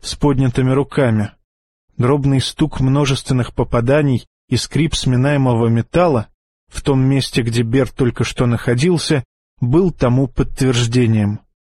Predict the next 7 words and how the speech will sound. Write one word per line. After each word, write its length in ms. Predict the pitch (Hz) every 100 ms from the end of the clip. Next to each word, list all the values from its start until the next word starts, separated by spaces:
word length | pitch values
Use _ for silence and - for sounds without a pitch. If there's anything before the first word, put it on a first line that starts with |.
| _ _ _ _
Пока 240 | 123 165
бандиты 540 | 165 170 156 208 185 160
занимались 560 | 131 127 127 151 135
стрельбой, 720 | - - 120 113 107 151 160 - _ _ _
Александр, 720 | - 117 117 - 196 185 175
не 160 | 156 143
останавливаясь, 1040 | 131 - 123 123 170 160 165 156 143 -